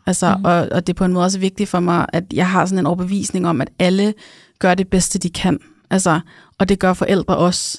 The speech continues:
Speaker 1: De gør det bedste, de kan med det, de har. Så, så det handler ikke om, at, at man har haft onde forældre.
Speaker 2: Nej.
Speaker 1: Ja.
Speaker 2: Godt,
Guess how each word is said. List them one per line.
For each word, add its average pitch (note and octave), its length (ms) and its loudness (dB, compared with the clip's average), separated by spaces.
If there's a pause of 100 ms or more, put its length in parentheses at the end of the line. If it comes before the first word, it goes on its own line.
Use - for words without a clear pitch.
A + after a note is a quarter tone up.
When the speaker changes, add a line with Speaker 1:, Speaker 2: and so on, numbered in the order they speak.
(120)
Speaker 1:
De G3 60 -8
gør F#3 140 2
det F#3+ 120 0
bedste, G3+ 320 0
de G3 100 -4
kan F#3 380 0
med F3 160 2
det, F3+ 180 0
de F#3 100 0
har. - 360 -4 (600)
Så, F3+ 300 2 (100)
så G3 120 0
det F#3 120 2
handler F#3 260 4
ikke F3+ 160 2
om, E3+ 160 4
at, F#3 120 -2 (200)
at F#3 140 0
man F3+ 160 2
har F3 80 2
haft E3+ 200 -2
onde F3 240 2
forældre. - 460 -2 (280)
Speaker 2:
Nej. F#3 220 -8 (640)
Speaker 1:
Ja. F2+ 140 -2 (600)
Speaker 2:
Godt, E3 180 -2